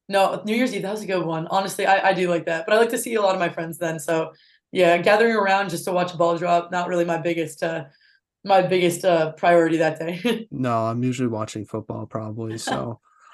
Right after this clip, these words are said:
Speaker 1: That
Speaker 2: um,
Speaker 1: makes sense.
Speaker 2: now, what's the most interesting thing you've read or seen this week?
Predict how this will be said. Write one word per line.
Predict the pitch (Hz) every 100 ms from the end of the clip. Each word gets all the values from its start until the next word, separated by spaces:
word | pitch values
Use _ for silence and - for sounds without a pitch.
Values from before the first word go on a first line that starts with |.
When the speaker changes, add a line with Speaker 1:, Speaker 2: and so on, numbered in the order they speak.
| -
Speaker 1:
That | -
Speaker 2:
um, | 123 120 117
Speaker 1:
makes | 175 -
sense. | - 165 - _ _ _ _ _ _
Speaker 2:
now, | 147 131
what's | 127 147 -
the | 156
most | 139 131
interesting | 127 131 147 127 - 117
thing | - 120 120
you've | 110 107
read | 117 113
or | 110
seen | - 117
this | 107 110
week? | 117 107 110 -